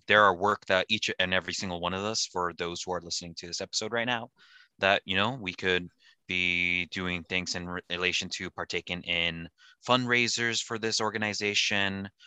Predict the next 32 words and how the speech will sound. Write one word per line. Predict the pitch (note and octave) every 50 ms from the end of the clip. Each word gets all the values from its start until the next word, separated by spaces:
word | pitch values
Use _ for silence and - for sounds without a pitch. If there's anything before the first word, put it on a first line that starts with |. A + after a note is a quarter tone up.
| - - _ _ _ -
um, | E2+ F2 E2+ E2+ E2 E2+
seeing | - - G#2 G2 G2 F#2+
if | G2 F#2 -
we | G2 F#2
have | F2+ F2 E2+
an | F2 F2
extra | E2 - - D#2+
table | - - - G#2+ G#2+ G#2+ G#2 G#2+ G#2
for | - - G2+
this | G2 - G2
organization | F#2+ G2 F#2+ F#2+ F#2 - - F#2+ F#2+ F#2+ - - G2 F2+
to | -
come | - F2+ F2 E2
by, | G#2 G#2+ A2+ A2+ A2 A2 A2 - _ - - - - _ _
because | - G2 - A2 G2 F#2 E2+ F2 F#2+ - -
us | G2+ G2+ G2+ - - -
in | G2+ F#2+ F2+
this | F2 - -
music | F#2+ F#2+ G2+ F#2 G2+ -
scene, | - - - F2+ F2 F2
we | F2 F2+ F2+ F2+
are | F2 F2 F2 E2+ E2+ E2+ F2 - _ _ _ _ _ _ _
very | G#2 G#2+ A#2 A#2+ A#2+ A#2
aware | G#2+ F#2+ F2+ F2 F#2+ G2 G2+ G#2 A2 A2+ A#2+ B2+ B2 -
of | G#2 F#2 - - -
what | G2 G2 G2 G2 - _ _ _ _ _ _ _ _ _
goes | - G2 G2 F#2+ -
on | F2 F2+ F#2+ F#2+ G2 A2 B2+ C#3 C#3+ C#3+ _ _ _
in | - A#2 A#2 A#2 A#2 A#2 A#2 A#2 A#2 - _ _ _ _ _ _ _ _ _ _ _ _ _ _ _ _ -
our | A2 A2+ A#2+
music | A#2+ B2 B2 A#2 B2+ B2
scene. | - - - C#3 C#3 C#3 C#3 C#3+ C#3